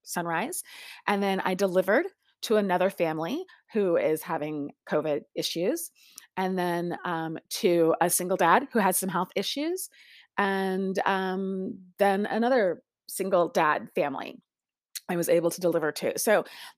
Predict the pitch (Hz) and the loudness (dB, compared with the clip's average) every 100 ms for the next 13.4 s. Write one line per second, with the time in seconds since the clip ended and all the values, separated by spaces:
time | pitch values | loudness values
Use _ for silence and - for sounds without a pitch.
0 | - 254 285 - 233 214 190 185 - 175 | 6 6 6 4 8 10 10 8 8 6
1 | 156 - 190 185 180 185 170 180 175 165 | 4 2 0 0 2 2 2 0 0 -2
2 | 160 - 170 156 165 151 156 - 156 160 | -2 -4 -2 0 0 0 -2 -2 -4 -4
3 | 175 208 - 247 262 240 233 214 - 175 | -4 -4 0 2 2 -2 -2 -4 -6 -10
4 | 165 214 220 226 220 220 214 220 - - | -2 0 2 0 0 0 -2 -8 -14 -18
5 | - 226 247 247 233 220 196 185 202 190 | -2 0 0 -2 -4 0 -2 0 -2 -4
6 | 190 185 - - 180 - - _ _ _ | -4 -6 -8 -8 -6 -6 -10 _ _ _
7 | _ _ _ 190 190 190 - 180 170 - | _ _ _ -4 0 -2 -2 -8 -6 -6
8 | 180 175 175 - 165 - 220 262 - 220 | -4 -2 -2 -2 -6 -4 -4 -4 -4 -4
9 | 202 - 269 254 208 220 214 - 226 208 | -6 -2 2 2 0 -4 -6 -6 -6 -6
10 | - 202 - 190 - 170 180 190 175 170 | -8 -10 -8 -10 -6 -6 -6 -6 -4 -6
11 | - 160 226 277 233 _ 214 175 170 - | -4 -2 -2 -2 -8 _ -4 0 0 0
12 | 175 175 165 156 - 240 175 - - 160 | -4 -6 -6 -8 -6 -4 -4 -6 -6 -4
13 | - 165 175 | 0 0 0